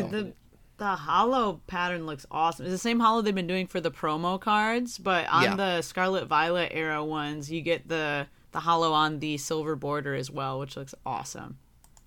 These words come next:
Speaker 1: Mm-hmm.
Speaker 3: Yeah, so Series
Speaker 2: Yummy.
Speaker 3: three is a combination of Scarlet and Violet era with Sword and Shield era, whereas Series one and two are just Sword and Shield era. I think there's a lot less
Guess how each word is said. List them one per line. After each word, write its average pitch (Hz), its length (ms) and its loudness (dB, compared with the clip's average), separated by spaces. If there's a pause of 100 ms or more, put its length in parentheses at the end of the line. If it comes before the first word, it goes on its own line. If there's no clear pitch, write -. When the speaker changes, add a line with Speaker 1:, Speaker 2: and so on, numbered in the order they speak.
(180)
Speaker 1:
Mm-hmm. 110 260 -10
Speaker 3:
Yeah, 127 160 4
so 135 140 -2
Series 175 360 4
Speaker 2:
Yummy. 131 80 -4
Speaker 3:
three 160 200 4
is 135 160 0
a 127 80 2
combination 113 720 0
of 101 220 -2
Scarlet 110 440 -2
and 104 100 -10
Violet 95 360 -2
era 95 420 -4
with 101 220 -6
Sword 90 280 -8
and 90 80 -10
Shield - 260 -8
era, 87 340 -6 (380)
whereas 107 200 0
Series 113 340 -2
one 98 200 -2
and 92 120 -6
two 98 240 -4
are 87 100 -6
just 90 360 -6
Sword - 200 -12
and 87 100 -12
Shield - 220 -10
era. - 260 -10 (680)
I 135 100 10
think 233 260 4
there's 247 180 0
a 170 60 6
lot 127 340 8
less - 440 0